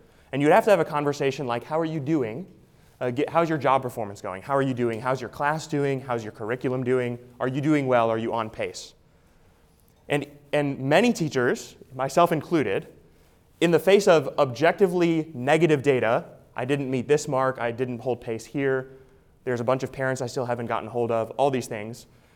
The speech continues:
Maybe we're negative in every single category, and the universal result of all the teachers was for them to give a glowing review. "I'm doing pretty well, all things considered." And it's just how humans are. We tend to give ourselves these positive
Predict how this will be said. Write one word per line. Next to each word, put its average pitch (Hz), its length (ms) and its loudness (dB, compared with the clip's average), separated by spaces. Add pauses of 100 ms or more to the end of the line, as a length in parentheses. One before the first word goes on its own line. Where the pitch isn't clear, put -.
(120)
Maybe 160 240 2
we're 160 100 4
negative 147 380 2
in 127 180 -2
every 151 260 2
single 143 280 -2
category, 120 680 -4 (440)
and 151 180 -2
the 147 340 2
universal 180 800 6
result 151 600 2
of - 140 -2
all 147 180 2
the 160 80 0
teachers 135 380 -4
was 135 160 -4
for 139 100 -2
them 131 140 -4
to 131 60 -2
give 131 340 -2
a 120 60 -8
glowing 139 380 0
review. 104 300 -6
"I'm 196 140 -4
doing 208 200 0
pretty 196 240 -2
well, 165 360 -2 (540)
all 147 140 6
things 143 280 0
considered." 117 440 -4 (1700)
And 143 120 4
it's 156 80 0
just 175 140 2
how 135 180 6
humans 147 340 0
are. 117 200 2
We 117 100 0
tend 139 200 -4
to 139 60 -6
give 120 140 0
ourselves 113 320 -4
these 110 160 -10
positive 113 720 -4